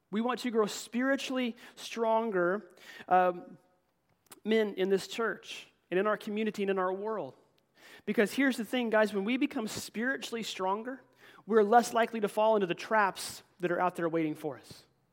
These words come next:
that Satan has laid out in front of us. We're, we're more likely to see those in advance and go around them or go over them or, or just miss them altogether.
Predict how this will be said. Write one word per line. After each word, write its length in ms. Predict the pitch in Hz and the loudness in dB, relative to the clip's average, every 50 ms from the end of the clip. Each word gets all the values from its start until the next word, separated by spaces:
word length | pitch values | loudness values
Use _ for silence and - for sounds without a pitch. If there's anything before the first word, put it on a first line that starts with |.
| _ _ _ | _ _ _
that 100 | - - | -10 -10
Satan 300 | - - 202 196 202 175 | -4 -2 -2 0 0 -2
has 120 | 170 160 - | -4 -4 -2
laid 160 | 180 175 165 | 0 0 0
out 80 | 160 160 | -2 -4
in 80 | 147 | -6
front 220 | - - 156 139 131 | -8 -10 -10 -10 -10
of 80 | 123 | -12
us. 320 | 120 - - - - - _ _ _ _ - - - _ - | -16 -18 -20 -20 -20 -20 _ _ _ _ -20 -20 -20 _ 0
We're, 160 | 185 196 196 | 2 2 2
we're 280 | 214 202 202 208 208 | 4 4 6 6 6
more 300 | 208 208 208 220 240 247 | 6 4 2 4 4 4
likely 360 | 262 254 240 254 247 262 254 226 | 4 4 2 2 2 0 0 0
to 80 | 214 196 | 0 -2
see 360 | - - - 247 247 262 277 | -2 -4 -4 -2 0 2 4
those 280 | 254 254 240 240 220 | 6 8 8 6 6
in 80 | 226 220 | 2 0
advance 440 | 196 170 185 208 208 208 196 - - | 0 0 2 2 4 2 2 0 -2
and 220 | 180 170 170 160 - - | -2 -2 -2 -4 -8 -10
go 120 | - 147 143 | -8 -6 -6
around 300 | 139 151 175 202 233 233 | -4 -2 -2 -2 -2 -2
them 120 | 240 226 | -2 -2
or 100 | 175 156 | -2 -4
go 140 | 151 156 - | -4 -4 -4
over 280 | - 175 190 196 220 208 | -2 -2 -2 0 -2 -2
them 240 | 214 220 226 240 233 - _ _ _ _ _ _ _ _ _ _ _ _ _ _ _ _ _ _ _ _ _ _ _ | -2 -2 -4 -4 -8 -12 _ _ _ _ _ _ _ _ _ _ _ _ _ _ _ _ _ _ _ _ _ _ _
or, 140 | - 160 170 | -8 -6 -2
or 140 | 175 175 170 | -2 -2 -2
just 180 | 165 170 - 180 | -2 -4 -4 -2
miss 240 | 180 185 - - | 0 0 0 0
them 180 | - 190 180 185 | -2 -4 -2 -2
altogether. 680 | 185 175 170 170 - - 165 165 165 151 135 127 120 | 0 -2 -2 -2 -4 -8 -4 -2 0 0 -2 -4 -10